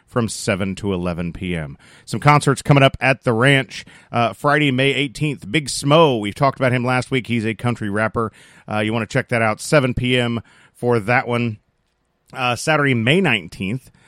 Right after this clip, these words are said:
is Zoso. This is the ultimate Led Zeppelin experience, so it's a tribute band to Led Zeppelin. Again, seven,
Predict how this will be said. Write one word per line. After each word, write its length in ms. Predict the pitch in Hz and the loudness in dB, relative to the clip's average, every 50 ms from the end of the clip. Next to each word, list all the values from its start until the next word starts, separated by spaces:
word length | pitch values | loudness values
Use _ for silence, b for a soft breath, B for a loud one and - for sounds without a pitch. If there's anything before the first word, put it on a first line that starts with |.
| b b b b | b b b b
is 280 | - 123 131 127 104 - | -2 0 0 0 0 -4
Zoso. 1040 | - 151 135 117 107 92 139 151 175 180 - - - 131 104 87 76 71 67 65 - 82 85 95 | -6 -6 -6 -6 -4 0 0 2 2 2 0 0 -2 -2 -2 -2 -4 -8 -12 -14 -14 -14 -10 -8
This 180 | 127 131 - | -8 -6 -6
is 160 | 175 165 131 | -6 -6 -4
the 160 | 117 127 - - | -6 -6 -6 -4
ultimate 360 | - 170 175 - 190 208 - - | -4 -4 -2 -2 -4 -4 -4 -2
Led 300 | 127 131 143 147 131 113 | 0 0 0 0 -2 -4
Zeppelin 400 | 101 101 131 - - 139 123 120 | -2 -2 -2 0 0 0 -2 -2
experience, 560 | 104 - - - 135 123 120 117 117 104 - | -4 -6 -4 -2 0 0 0 0 -2 -4 -6
so 200 | - - 120 113 | -4 -2 -2 -2
it's 100 | 107 - | -2 -4
a 40 | 104 | -6
tribute 320 | - - 151 135 123 110 | -4 -4 -2 -2 -4 -2
band 240 | 101 123 120 120 120 | 0 0 0 0 0
to 60 | 110 | -2
Led 240 | 101 101 107 110 104 | -2 -2 -4 -4 -4
Zeppelin. 420 | 95 98 117 113 - 120 113 107 B B B B B B | -4 -4 -4 -2 -2 -4 -4 -4 B B B B B B
Again, 280 | - 107 107 123 117 104 | -6 -2 0 0 0 0
seven, 380 | - - 127 110 117 113 95 | 0 0 0 0 0 -2 -6